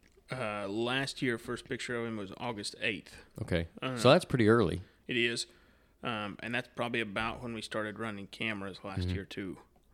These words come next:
Speaker 1: Um, this year, uh, I think we had a couple of pictures of him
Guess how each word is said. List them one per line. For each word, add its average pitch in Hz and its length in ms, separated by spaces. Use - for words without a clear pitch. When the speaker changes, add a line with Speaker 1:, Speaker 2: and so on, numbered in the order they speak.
Speaker 1:
Um, 113 420
this 123 360
year, 104 420
uh, - 540
I 127 80
think 135 300
we 127 100
had 117 140
a 107 60
couple 120 420
of 104 220
pictures 120 480
of 110 160
him 110 180